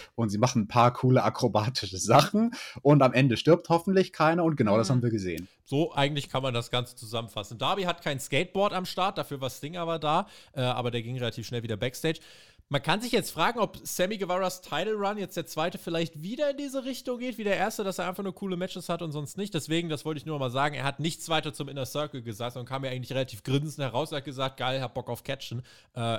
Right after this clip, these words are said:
Speaker 1: hätte man geschickter machen können. Ähm, so, ja, Überraschung. Darby und Sammy hatten ein geiles Match. Die Ansetzung war cool, äh, das ist Dynamite Main Event würdig. Darby glänzte darin, sich aufzuopfern. Die haben eine Chemie, Sammys spektakuläre Offensive ist einfach cool.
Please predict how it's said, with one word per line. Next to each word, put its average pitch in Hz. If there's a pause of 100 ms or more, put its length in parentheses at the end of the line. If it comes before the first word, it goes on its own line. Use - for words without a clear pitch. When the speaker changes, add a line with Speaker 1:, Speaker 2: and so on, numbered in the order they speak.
Speaker 1:
hätte 117
man 110
geschickter 104
machen 104
können. 113 (300)
Ähm, 160 (300)
so, 107
ja, 98 (160)
Überraschung. 117
Darby 151
und 131
Sammy 139
hatten 127
ein 113
geiles 107
Match. 87
Die 117
Ansetzung 147
war 135
cool, 147 (220)
äh, 120
das 117
ist -
Dynamite 120
Main 123
Event 139
würdig. 135
Darby 131
glänzte 127
darin, 127
sich 123
aufzuopfern. 135
Die 123
haben 120
eine 135
Chemie, 151
Sammys 143
spektakuläre 139
Offensive 139
ist 131
einfach 127 (100)
cool. 151